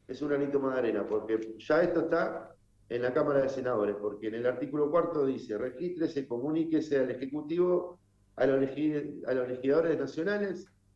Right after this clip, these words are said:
y a quien corresponde y no ha cumplido, archívense". Es un granito más de arena. Por consecuencia, nosotros desde Bransen, primero lo que hicimos, como te dije, fue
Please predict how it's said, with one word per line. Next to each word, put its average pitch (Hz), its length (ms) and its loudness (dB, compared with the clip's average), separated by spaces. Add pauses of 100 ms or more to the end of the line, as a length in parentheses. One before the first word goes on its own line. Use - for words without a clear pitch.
(380)
y 123 220 2
a 135 100 4
quien 135 160 -2
corresponde 160 480 -2
y - 20 2
no 143 120 2
ha 139 40 -2
cumplido, 147 380 0
archívense". 101 600 -6 (280)
Es 170 160 0
un 165 120 4
granito 165 320 4
más 147 160 2
de 143 80 6
arena. 107 360 2 (680)
Por 135 160 -2
consecuencia, 151 840 0 (460)
nosotros 156 640 2
desde 147 100 4
Bransen, 170 600 0 (880)
primero 147 380 4
lo 135 140 2
que 135 60 -8
hicimos, 151 340 -2
como 127 220 -4
te 156 80 0
dije, 156 180 0
fue 120 540 2